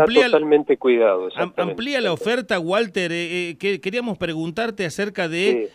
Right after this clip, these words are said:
Speaker 1: las funciones inclusivas. Nos,
Speaker 2: Sí, sí,
Speaker 1: nos
Speaker 2: sí.
Speaker 1: interesa esa palabra,
Speaker 2: Bueno,
Speaker 1: Walter.
Speaker 2: sabe, ya,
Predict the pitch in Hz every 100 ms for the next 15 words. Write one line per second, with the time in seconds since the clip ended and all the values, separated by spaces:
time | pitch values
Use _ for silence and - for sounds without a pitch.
0 | _ - 160 - 170 170 - 214 208 190
1 | - 175 156 165 160 - 135 139 117 113
2 | 104 - - _ - - 165 151 143 165
3 | 170 190 185 202 214 180 156 127 127 143
4 | 135 117 120 117 151 143 131 - 196 196
5 | - 185